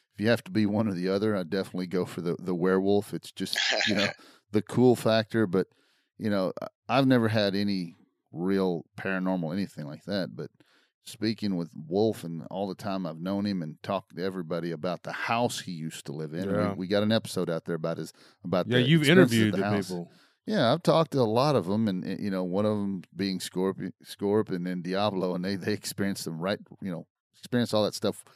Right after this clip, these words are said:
Speaker 1: right there
Speaker 3: And
Speaker 1: with
Speaker 3: you, and
Speaker 1: Wolf.
Speaker 3: you've talked to Squid and, and,
Speaker 1: Yeah.
Speaker 3: and Loki, even though they haven't been on the show yet.
Speaker 1: Yeah.
Speaker 3: But
Speaker 1: It,
Speaker 3: you,
Speaker 1: it
Speaker 3: they told you, Chief, Chief's been
Speaker 1: Right.
Speaker 3: on the show.
Speaker 1: And
Speaker 3: He's
Speaker 1: the
Speaker 3: told
Speaker 1: biggest
Speaker 3: you.
Speaker 1: indicator, just, you know, some people could say, "Oh, you know, some people probably thinking poo-poo, you know, they're probably in on this whole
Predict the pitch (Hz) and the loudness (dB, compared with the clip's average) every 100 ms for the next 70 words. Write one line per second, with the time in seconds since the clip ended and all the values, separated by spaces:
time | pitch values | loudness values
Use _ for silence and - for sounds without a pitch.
0 | _ _ - 101 107 123 143 180 - 160 | _ _ -4 -2 2 4 6 6 8 8
1 | 175 - 160 147 120 - 151 151 127 117 | 4 4 4 4 -6 2 6 8 6 4
2 | 113 117 113 123 113 120 143 139 120 123 | 2 2 2 2 4 6 6 4 2 2
3 | 117 120 113 123 123 113 110 101 95 - | 4 2 4 4 4 2 2 0 -2 0
4 | 127 113 98 95 _ 92 95 87 - 104 | 2 4 0 -2 _ -2 -2 -2 -2 2
5 | 117 120 120 123 131 175 135 92 87 - | 4 4 4 4 6 6 4 0 0 2
6 | 143 147 - - 131 101 120 120 110 - | 2 2 -4 -8 -4 0 2 0 -2 0
7 | 107 107 107 110 110 104 117 113 113 107 | 0 2 2 2 2 4 4 4 0 0
8 | 143 139 - 90 85 90 82 110 - 107 | 0 0 -2 -2 -2 -2 -2 -4 -4 -4
9 | 95 87 - 107 104 98 90 - 92 113 | -2 -4 -4 -4 -2 -4 -4 -6 -2 2
10 | 123 120 113 101 95 95 - 98 92 - | 4 4 2 0 -2 -6 -10 -10 -10 -8
11 | 85 80 82 80 - 98 - 90 90 87 | -10 -10 -12 -12 -6 -6 -4 -4 -4 -6
12 | 87 87 85 - 98 90 90 87 87 85 | -6 -6 -6 -6 -6 -4 -6 -6 -8 -10
13 | - 85 87 | -8 -6 -6